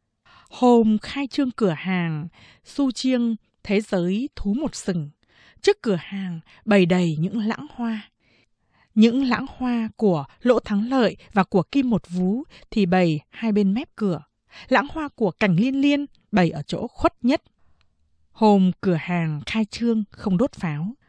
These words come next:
Tư Mã Lương bảo rằng đốt pháo là quê một cục. Chúng ta thả bóng bay, một vạn quả bóng bay, hình cái vú bay khắp bầu trời. Những tín sứ của tình yêu gửi cho thế gian.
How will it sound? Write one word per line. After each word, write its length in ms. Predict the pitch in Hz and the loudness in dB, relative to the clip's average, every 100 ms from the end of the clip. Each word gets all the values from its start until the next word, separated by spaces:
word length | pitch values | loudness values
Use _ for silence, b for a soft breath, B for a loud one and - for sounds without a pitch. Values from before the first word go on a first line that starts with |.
| _ _ | _ _
Tư 160 | 294 269 | 0 2
Mã 160 | 240 | 0
Lương 340 | 254 254 247 226 | -2 -2 -2 -2
bảo 140 | 180 | -2
rằng 420 | 147 175 165 147 151 _ | -4 -4 -4 -6 -10 _
đốt 180 | 233 330 | 0 0
pháo 400 | - 185 160 262 240 | -2 -6 -4 -4 -2
là 200 | 190 139 - | -2 -4 -4
quê 200 | 262 254 | 0 2
một 220 | 202 - | 0 -2
cục. 180 | 185 - _ _ B B | -6 -6 _ _ B B
Chúng 200 | - 175 | -6 -4
ta 360 | - 190 175 156 - | -2 -2 -2 -4 -8
thả 200 | 190 160 | -10 -8
bóng 260 | 156 220 | -8 -6
bay, 300 | 226 240 247 b b - | -4 -2 -4 b b 0
một 200 | 202 - | 0 0
vạn 200 | 240 202 | -4 -4
quả 160 | 214 | -4
bóng 240 | 160 185 254 | -4 -4 -6
bay, 260 | 262 269 262 _ _ _ | -6 -8 -10 _ _ _
hình 360 | 220 196 160 | -2 0 0
cái 180 | 151 175 | -4 -8
vú 380 | 202 190 185 254 233 | -8 -6 -6 -6 -6
bay 180 | 202 | -6
khắp 260 | 175 - - | -6 -10 -4
bầu 180 | 233 156 | -4 -4
trời. 360 | - 185 160 151 b b b b b | -4 -4 -4 -8 b b b b b
Những 260 | 220 254 330 - | 2 2 -2 2
tín 240 | - 277 | 2 2
sứ 320 | - 220 196 - | -2 0 0 0
của 100 | 208 | -2
tình 280 | - 190 147 | 2 2 0
yêu 300 | 247 254 247 - - | -4 -4 -6 -10 -2
gửi 300 | 202 180 147 | 2 2 0
cho 180 | 214 214 - | -8 -10 -8
thế 160 | 180 | -8
gian. 320 | - 220 220 | -8 -6 -6